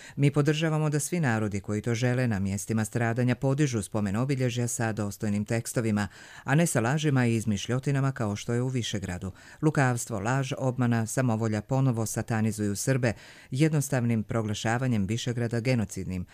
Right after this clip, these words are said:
navodi se u saopštenju ovih organizacija.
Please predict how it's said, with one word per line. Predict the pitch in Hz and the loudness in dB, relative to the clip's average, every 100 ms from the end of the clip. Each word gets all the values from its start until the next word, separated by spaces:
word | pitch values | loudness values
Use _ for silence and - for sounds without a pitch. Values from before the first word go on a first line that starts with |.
| - - | -16 0
navodi | 147 131 113 | 2 2 2
se | 107 107 | -2 -4
u | |
saopštenju | 92 92 85 - 123 139 139 - - 110 | -4 -6 -8 -2 0 2 0 -4 -6 -6
ovih | 107 117 | -4 -6
organizacija. | 117 117 113 101 87 - - 95 | -4 -2 -2 -4 -6 -8 -8 -6